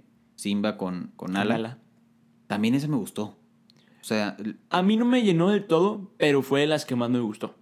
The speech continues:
Speaker 2: O sea, sí.
Speaker 1: Sí. Y se vio que también le echaron ganitas.
Speaker 2: Sí. Es que también ahí tenían que apostarle a Beyoncé.
Speaker 1: Claro, claro.
Speaker 2: Pero desgraciadamente no le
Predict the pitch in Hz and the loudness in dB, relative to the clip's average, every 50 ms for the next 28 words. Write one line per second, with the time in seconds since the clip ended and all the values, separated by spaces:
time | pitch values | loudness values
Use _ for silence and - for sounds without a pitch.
0 | _ _ - - 113 101 104 - 127 113 - - 110 113 113 110 - - _ _ | _ _ -4 -2 -2 -2 -2 -4 -6 -6 -4 0 0 0 0 0 -4 -10 _ _
1 | _ _ _ _ _ _ _ - 127 127 127 127 - - 123 113 107 107 101 101 | _ _ _ _ _ _ _ 0 0 0 0 0 -2 0 0 2 2 0 0 -2
2 | - - 110 104 98 98 101 101 - 95 95 95 92 92 104 107 98 - - - | -2 -2 -2 -2 -2 -2 -4 -6 -6 -6 -6 -6 -4 -4 -4 -4 -4 -6 -12 -18
3 | - - - _ _ _ _ _ - - - 123 117 113 - - _ _ _ _ | -20 -20 -20 _ _ _ _ _ -10 -4 -2 -2 -2 -4 -6 -14 _ _ _ _
4 | _ _ - - - 131 123 127 120 120 117 117 117 117 113 107 - 110 110 110 | _ _ -18 -8 -6 -4 -2 -2 -2 -2 -2 -2 -2 -2 -4 -4 -4 -6 -6 -6
5 | 117 113 - 113 113 110 - - - - - - 120 117 113 113 113 110 113 120 | -8 -8 -8 -8 -6 -8 -8 -8 -10 -10 -12 -12 -10 -10 -8 -6 -6 -4 -2 0
6 | 131 131 123 123 123 - _ _ - 98 92 95 98 92 82 - _ _ - - | 0 0 -2 -4 -8 -18 _ _ -10 -8 -6 -6 -6 -6 -10 -12 _ _ -10 -6
7 | 87 87 87 98 117 113 95 - - - 131 131 131 127 123 120 117 110 110 - | -4 -2 -2 0 -2 -2 -4 -6 -4 -2 0 0 2 2 2 2 0 -2 -4 -2
8 | 131 127 131 131 127 131 127 - 123 117 113 113 113 117 113 - | -2 -2 -2 -2 -2 -4 -4 -6 -8 -8 -8 -8 -8 -8 -10 -10